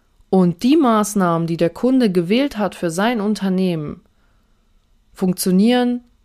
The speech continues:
für ihn auf eine ganz bestimmte Art und Weise. Es sei denn, er sagt dir, "Ich bin nicht zufrieden mit meinem Partner, bitte helfen Sie mir.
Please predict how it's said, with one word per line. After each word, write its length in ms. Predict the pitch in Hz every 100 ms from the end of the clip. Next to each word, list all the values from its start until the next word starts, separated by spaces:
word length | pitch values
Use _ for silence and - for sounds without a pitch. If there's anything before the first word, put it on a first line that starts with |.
| _
für 160 | - 180
ihn 300 | - 214 226
auf 140 | 196
eine 240 | - 160
ganz 260 | 151 190 208
bestimmte 460 | 190 - 180 175 -
Art 200 | 151 -
und 120 | 156
Weise. 280 | 147 156 -
Es 200 | 175 -
sei 260 | 170 196
denn, 140 | 262 262
er 100 | 254
sagt 340 | 247 262 -
dir, 140 | 180 -
"Ich 280 | 208 196 -
bin 240 | 285 330
nicht 240 | 294 262
zufrieden 540 | - 196 - 185 175 170
mit 180 | 156 165
meinem 260 | 151 147
Partner, 440 | 147 160 151 - 151
bitte 260 | 214 254
helfen 400 | 196 214 226 196
Sie 160 | 175 165
mir. 340 | 151 151 147